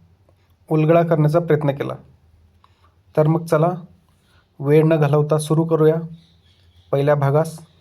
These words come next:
शेतीची वाटणी झाली आणि एकनाथाकडे चार एकर कोरडवाहू शेती आली.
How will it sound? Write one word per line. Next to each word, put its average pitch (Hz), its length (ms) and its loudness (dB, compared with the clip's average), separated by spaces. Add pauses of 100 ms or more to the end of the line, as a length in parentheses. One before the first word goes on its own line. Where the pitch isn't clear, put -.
(1200)
शेतीची 170 460 -4
वाटणी 175 360 0
झाली 151 280 0 (600)
आणि 151 280 2
एकनाथाकडे 156 640 0 (560)
चार 160 320 2
एकर 151 380 -2 (360)
कोरडवाहू 156 440 2
शेती 135 340 -4
आली. - 160 -8